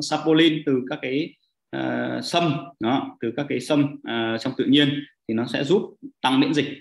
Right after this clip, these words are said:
Thì đấy là đối với cải thiện và, và tăng cường miễn dịch khi mà chúng ta phòng hoặc khi chúng ta xử lý bệnh này, chúng ta bổ sung rất là hiệu quả.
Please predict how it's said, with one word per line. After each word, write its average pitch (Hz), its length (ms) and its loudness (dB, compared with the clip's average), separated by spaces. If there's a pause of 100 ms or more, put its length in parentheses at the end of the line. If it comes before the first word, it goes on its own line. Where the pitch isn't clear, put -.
(240)
Thì 117 60 -6
đấy 107 160 0
là 135 280 0
đối 107 120 -2
với 117 400 -2 (320)
cải 104 180 -2
thiện 135 300 0
và, 107 140 -6 (540)
và 110 80 -6
tăng 131 160 -2
cường 113 140 4
miễn 143 140 2
dịch 143 140 2 (200)
khi 135 200 4
mà 107 60 -2
chúng 127 120 -4
ta 123 140 -4
phòng 110 220 0
hoặc 104 120 -4 (260)
khi 135 120 4
chúng 113 80 -4
ta 131 80 -4
xử 107 200 -2
lý 110 80 0
bệnh 117 200 -4
này, 104 160 -2
chúng 107 100 -8
ta 117 100 -8
bổ 117 100 -8
sung 131 200 2 (180)
rất 139 220 -6
là 117 100 -8
hiệu 104 140 -6
quả. 101 120 -6